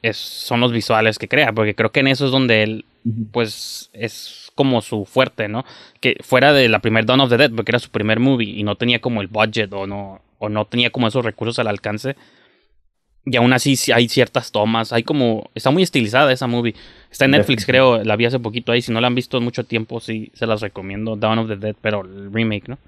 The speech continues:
Speaker 1: Y obviamente, pues, la original también, pero... El remake tiene así como ya sus... Como él viene del videoclip también, como... Él... Hacía primero videos musicales y cosas así. Pues sí hay como shots, ángulos, y juega mucho como con ese,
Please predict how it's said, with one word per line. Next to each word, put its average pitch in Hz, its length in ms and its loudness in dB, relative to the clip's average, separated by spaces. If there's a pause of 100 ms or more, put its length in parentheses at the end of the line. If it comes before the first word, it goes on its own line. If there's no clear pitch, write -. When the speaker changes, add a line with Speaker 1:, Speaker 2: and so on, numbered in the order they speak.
(280)
Speaker 1:
Y 127 60 2
obviamente, 127 340 6
pues, 113 80 -8
la 98 60 -6
original 95 280 -12
también, 123 220 -4
pero... 107 220 -4 (560)
El 123 120 -2
remake 135 360 4
tiene 139 220 2
así 147 140 -2
como 139 280 0
ya 107 160 2
sus... 123 420 -8 (100)
Como 127 200 2
él 135 40 2
viene 180 200 2
del 151 100 2
videoclip 120 480 2
también, 123 360 2
como... 117 180 0
Él... 110 220 -6 (420)
Hacía 110 280 0
primero 131 300 2
videos 110 220 -2
musicales 120 520 -6
y 120 80 -10
cosas 113 280 -8
así. 107 220 -12 (800)
Pues 127 160 0
sí - 200 0
hay 127 100 4
como 139 240 0
shots, 110 460 -4
ángulos, 117 580 0
y - 40 -12
juega 117 260 0
mucho 120 300 -2
como 107 200 -8
con 101 180 -10
ese, 101 260 -10